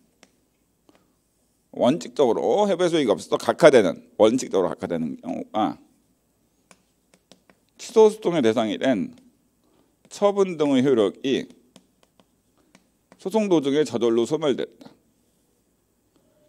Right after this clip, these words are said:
예를 들어볼게요. 운전면허 취소 처분에 대한 취소 소송에서 원고가 취소 판결 받을 실익은 뭘까? 운전면허 취소 처분을 권한 있는 행정법원의 취소 판결로 무효로 만들어서 다시 운전하기 위한 거 아니겠어요?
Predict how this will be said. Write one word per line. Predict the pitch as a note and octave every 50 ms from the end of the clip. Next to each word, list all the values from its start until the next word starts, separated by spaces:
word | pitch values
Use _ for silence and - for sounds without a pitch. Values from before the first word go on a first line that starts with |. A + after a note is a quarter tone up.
| _ _ _ -
예를 | E3+ - F#3+ G3 F3
들어볼게요. | D#3+ D#3+ - F#2+ D#2+ - D2+ C#2 B1 C2 E2 G#2+ C3 D#3 F3+ G#3 G3+ - _ _ _ _ _ _ _ _ _ _ _ _ _
운전면허 | - C3+ E3+ F#3+ A3 A#3 A#3 A#3 A#3 A#3 A#3 A3+
취소 | A3 - - - A3+
처분에 | A3 - A3 G#3+ G3 G#3+ G#3 F#3+ F#3
대한 | F3+ F3+ F3+ F#3+
취소 | F#3 G3 F#3+ G#3+ G#3
소송에서 | F#3 - - - D#3 B2+ G2+ G2+ - D3+ D3
원고가 | A#2+ A#2 C3 D3+ E3+ E3+ F#3 F#3+
취소 | F#3+ - - B3+ A#3
판결 | - - G3+ G3 E3+
받을 | B2+ A#2 B2
실익은 | A#2+ - A#2+ G#2 A2 B2+ B2
뭘까? | F#2+ F2+ - - - - - - _ _ _ _ _ _ _ _ _ _ _ _ _ _ -
운전면허 | - D3 F#3 F#3+ A3 A3 G#3+ A3 G#3+ G#3+ G3+
취소 | - - G#3+ G3+
처분을 | F#3+ - F#3+ E3+ D#3 D#3+ E3+ G3 A3 A3+ A#3+ A#3+
권한 | - - C#3+ C#3 D#3+ F3 F3
있는 | F3 F3 F3
행정법원의 | F#3 F#3 F3 F#3 F3 E3+ D3+ C#3+ C#3+ D3 D#3+ D#3+
취소 | D#3 - - F#3+
판결로 | - - F3 D#3 C#3+ C3+ D3 D#3
무효로 | C3 A2+ B2+ D3+ D#3 D#3+ D3+ D3
만들어서 | B2+ A2+ G2 G#2 G#2+ A2+ G#2 G2+ G2 D#3+ C#3+ -
다시 | - - C#3+ D#3 - A#3
운전하기 | F3+ D3 D#3 D#3 F#3 F3+ E3 D3+ C#3 C#3 A#2 G#2+
위한 | A2 G#2+ A2 A2
거 | G#2+ G2
아니겠어요? | D#2+ D#2 D#2 C#2+ - - - -